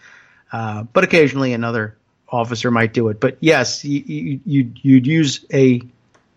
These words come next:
statute, which I actually don't think I have at the ready, but, uh, statutory contempt is defined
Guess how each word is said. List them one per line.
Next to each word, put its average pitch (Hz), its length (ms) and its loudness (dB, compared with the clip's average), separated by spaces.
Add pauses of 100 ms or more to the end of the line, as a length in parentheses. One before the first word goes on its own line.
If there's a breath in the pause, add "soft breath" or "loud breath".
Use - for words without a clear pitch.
(120)
statute, 165 520 0
which 135 200 -4
I 117 160 -4 (220)
actually 113 340 -10
don't 117 260 -8 (100)
think 127 200 -6
I 117 80 0
have 123 420 0
at 113 300 -6
the 127 80 -8
ready, 135 400 0
but, 135 320 -2
uh, 131 160 -2
statutory 165 640 -2
contempt 127 500 -8
is 123 80 -18
defined 123 560 -4